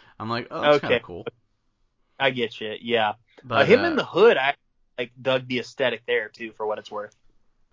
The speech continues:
Speaker 1: Yeah, that's not bad. I mean, Piccolo's a decent villain to start off with.
Speaker 2: Yeah.
Speaker 1: Um, he's, I mean, his, it's, it's funny 'cause, like, his son is, like, one of the main characters in Dragon Ball Z, and he's, like,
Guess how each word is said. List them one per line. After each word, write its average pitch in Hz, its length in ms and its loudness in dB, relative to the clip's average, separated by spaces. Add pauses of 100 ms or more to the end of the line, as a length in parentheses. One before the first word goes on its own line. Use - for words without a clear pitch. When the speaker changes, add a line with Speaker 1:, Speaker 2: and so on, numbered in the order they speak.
(680)
Speaker 1:
Yeah, 123 360 -6
that's - 180 -12
not 208 200 -2
bad. 120 220 0
I 139 40 -4
mean, 175 240 -2
Piccolo's 208 760 -2
a 131 160 -2
decent 123 680 -10
villain 113 260 -4
to 107 60 -4
start 110 340 -2
off 107 260 0
with. 120 460 -6 (160)
Speaker 2:
Yeah. 107 260 -2 (200)
Speaker 1:
Um, 101 520 -8 (1800)
he's, 127 360 -8
I 127 180 -6
mean, 127 180 -2
his, 120 360 -6
it's, - 380 -14
it's - 160 -12
funny 147 280 2
'cause, 107 200 -10
like, 101 140 -2
his 107 180 -8
son 113 420 0
is, 95 160 -8
like, 95 260 -4
one 101 180 -6
of 95 60 -10
the 98 60 -8
main 92 220 -6
characters 95 460 -6
in 90 80 -14
Dragon 87 280 -8
Ball 80 180 -14
Z, 104 340 -6
and 90 80 -6
he's, 87 180 -10
like, 87 220 -6